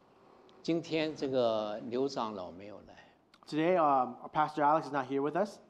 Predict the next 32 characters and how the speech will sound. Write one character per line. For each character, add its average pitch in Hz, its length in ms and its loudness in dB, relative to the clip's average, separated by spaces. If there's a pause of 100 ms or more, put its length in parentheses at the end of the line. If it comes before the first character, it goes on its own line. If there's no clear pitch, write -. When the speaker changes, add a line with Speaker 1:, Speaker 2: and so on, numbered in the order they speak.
(340)
Speaker 1:
池 - 300 -2
弟 175 200 0
兄 131 220 -4
没 107 120 -8
有 98 240 -12
来。 107 60 -20 (600)
Speaker 2:
And, 139 260 -4
uh, 135 260 2
Brother, 147 560 0
uh, 131 540 0 (320)
George 151 520 -2 (320)
is 143 180 -4
not 147 160 2
with 190 200 4
us. 165 80 4
Speaker 1:
陈 - 0 -
弟 - 0 -
兄， 143 260 0 (240)
陈 156 240 -4
弟 165 160 -2
兄 120 200 -8
没 107 120 -6
有 92 160 -10
来。 90 120 -20 (420)
Speaker 2:
And 143 140 -8
Brother, 135 360 -2
uh, 147 140 -4
Chen 147 380 -6
is 147 80 -12
not 156 180 -2
with 156 160 -6
us. 185 340 -6